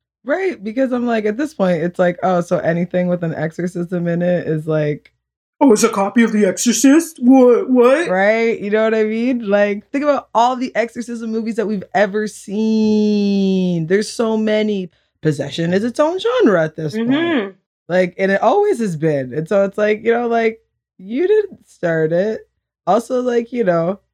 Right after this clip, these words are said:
Speaker 1: the puke was different.
Speaker 2: I thought there was going to be a head-spinning moment because when they're holding her in the bar and Bishop Garnet is like, "Hold her, hold her arms out to mimic the cross."
Speaker 1: Oh, yeah.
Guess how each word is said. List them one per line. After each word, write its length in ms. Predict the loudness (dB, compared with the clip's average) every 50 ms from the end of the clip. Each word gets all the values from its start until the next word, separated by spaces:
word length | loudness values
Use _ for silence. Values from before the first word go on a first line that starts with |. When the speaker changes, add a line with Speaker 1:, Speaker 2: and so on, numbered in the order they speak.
| _
Speaker 1:
the 100 | -4 -4
puke 380 | -4 0 2 2 2 2 2 0
was 200 | -2 -4 -4 -6
different. 540 | -6 -8 -8 -8 -8 -12 -12 -12 -12 -16 -20 _ _ _ _ _ _ _ _ _ 2
Speaker 2:
I 140 | 2 4 4
thought 220 | 4 2 2 2
there 160 | 0 0 0 0
was 300 | 2 2 2 0 -2 0
going 300 | 0 0 0 0 -2 -6
to 140 | -8 -8
be 440 | -8 -8 -8 -8 -6 -4 -4 -4 0 2
a 140 | 0 0
head-spinning 560 | 0 -2 -4 -6 -8 -10 -10 -12 -12 -12 -10 -10
moment 460 | -10 -10 -10 -12 -18 -20 -18 -20 -14 -12
because 420 | -12 -10 -4 -2 -2 -2 -2 -4
when 220 | -2 0 0 2
they're 140 | 2 2 0
holding 480 | -2 -2 -2 -2 0 0 2 0 0 0
her 260 | 0 0 2 2 0
in 200 | -2 -4 -6 -6
the 60 | -8 -6
bar 580 | -2 0 2 2 2 2 2 2 0 -2 -4 -4
and 380 | -2 -2 -2 -2 -6 -8 -12 -16 _ _
Bishop 360 | -4 -2 0 0 -2 -2 -4
Garnet 400 | -6 -4 -2 -2 -2 -2 -4 -4
is 140 | -4 -4 -2
like, 180 | -2 -4 -4 -6
"Hold 520 | -14 -20 -20 -20 -6 -2 0 0 0 0 0
her, 320 | 0 0 0 0 -2 -4 -10 -20 _ _
hold 320 | -8 -2 0 0 0 2 0
her 140 | -2 0
arms 360 | 0 0 0 -2 -4 -6 -6 -2
out 220 | -2 -2 -2 -2 -8 -10 -8
to 80 | -8
mimic 400 | -6 -2 0 0 0 0 -2 -8 -14
the 60 | -18
cross." 600 | -8 -2 2 2 2 2 0 -2 -6 -10 -14 -16 -18 -20 _ _ _ _ _ _ _ -2
Speaker 1:
Oh, 300 | 0 2 2 2 2 0
yeah. 300 | -2 -4 -6 -8 -10 -12